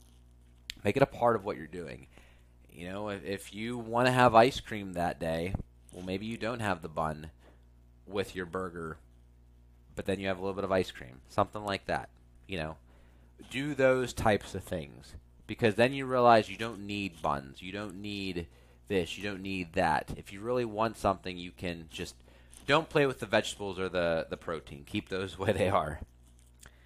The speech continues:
And then number three is challenge yourself more. Again, don't get happy or satisfied with where you are,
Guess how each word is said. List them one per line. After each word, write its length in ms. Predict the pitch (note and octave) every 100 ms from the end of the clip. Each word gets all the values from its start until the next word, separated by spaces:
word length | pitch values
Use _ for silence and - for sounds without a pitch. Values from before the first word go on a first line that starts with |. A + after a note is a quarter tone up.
| - -
And 120 | - C#3
then 120 | D3+
number 260 | E3+ A3
three 300 | F#3+ C#3 C#3
is 280 | B2+ A2+ G2 - - -
challenge 480 | - - D3 D#3+ D#3+
yourself 480 | C#3+ B2+ B2 G#2+ -
more. 380 | F#2+ D#2 G#1 - - - _ - - - -
Again, 320 | F#2+ G2+ F2+ E2+
don't 260 | G#2+ C3
get 200 | - E3+
happy 760 | - - G#2 A2+ A#2 A2+ A2 G#2 - - - -
or 80 | F#2+
satisfied 680 | - A2+ A2+ A2 - G#2 G2
with 200 | F2+ -
where 180 | G2
you 220 | G2+ G2 G2
are, 540 | F#2 F#2 E2+ D#2+ D#2+